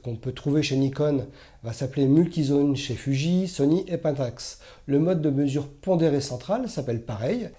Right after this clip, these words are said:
et la mesure spot a également le même nom. Pas de quoi être perdu si vous passez d'une marque à l'autre. Maintenant, c'est bien de connaître tout ça, mais c'est encore mieux de savoir comment bien le régler sur vos boîtiers.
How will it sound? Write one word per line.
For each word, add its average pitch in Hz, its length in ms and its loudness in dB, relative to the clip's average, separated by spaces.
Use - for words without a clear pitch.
et 190 80 2
la 156 100 6
mesure 135 420 2
spot - 540 0
a 143 100 -4
également 147 380 2
le 202 80 2
même 156 240 4
nom. 110 160 -6
Pas 170 100 2
de 165 60 -2
quoi 175 160 8
être 165 180 2
perdu 160 280 2
si 165 160 -4
vous 135 80 2
passez 139 260 -4
d'une 139 200 2
marque 170 440 0
à 170 80 -2
l'autre. 117 360 -6
Maintenant, 180 340 0
c'est 175 160 0
bien 185 140 4
de 208 60 2
connaître 160 360 4
tout 156 160 -4
ça, 226 160 0
mais 147 160 4
c'est 131 140 -4
encore 147 260 0
mieux 190 220 4
de 226 40 -10
savoir 143 360 -2
comment 151 240 2
bien 135 280 2
le 196 60 4
régler 175 240 4
sur 165 160 0
vos 139 140 2
boîtiers. 131 360 -6